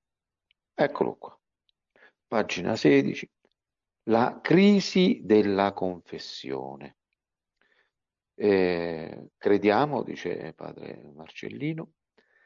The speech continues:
che l'invito del Papa, ma stiamo parlando della, dell'altro Papa, ai sacerdoti a imitare Padre Pio nell'amministrare il sacramento della penitenza, sia motivata anche dalla constatazione che un numero sempre maggiore di fedeli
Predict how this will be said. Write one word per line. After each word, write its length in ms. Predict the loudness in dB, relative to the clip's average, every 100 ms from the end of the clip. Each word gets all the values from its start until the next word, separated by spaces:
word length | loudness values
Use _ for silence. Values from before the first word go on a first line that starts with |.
| _
che 160 | -2 -2
l'invito 580 | 0 -4 -2 -2 0 0
del 260 | 0 -4
Papa, 480 | -4 -2 0 0 -2
ma 120 | -4
stiamo 260 | -12 -12 -10
parlando 460 | -8 -6 -6 -6
della, 180 | -8 -10 -12
dell'altro 460 | -10 -10 -8 -6 -6
Papa, 360 | -6 -10 -14 _ _ -20 -14 -2
ai 120 | 0
sacerdoti 920 | 2 2 4 2 4 4 4 2 0
a 220 | 0 0 -2
imitare 500 | -4 -6 -2 0 0
Padre 340 | -2 -2 -4
Pio 340 | -4 -4 -4
nell'amministrare 960 | -4 -6 -8 -10 -10 -12 -6 2 2 2
il 100 | -2
sacramento 760 | -2 0 2 2 2 0 -2
della 240 | -4 -4 -6
penitenza, 680 | -6 -6 -2 -2 -4 -10 -14 _ _ _ -20 -20 _
sia 240 | 0 2
motivata 560 | 4 4 4 4 2 2
anche 260 | 0 0
dalla 300 | 0 2 0
constatazione 1040 | -2 -4 -2 -4 -2 -4 -6 -10 -10 -16 -16 _ _ _ _ _
che 200 | 0 0
un 200 | 2 2
numero 380 | 2 2 4 2
sempre 440 | 2 -2 0 0 0
maggiore 480 | 0 -2 2 4
di 140 | 2 0
fedeli 640 | 0 2 2 -2 -6 -12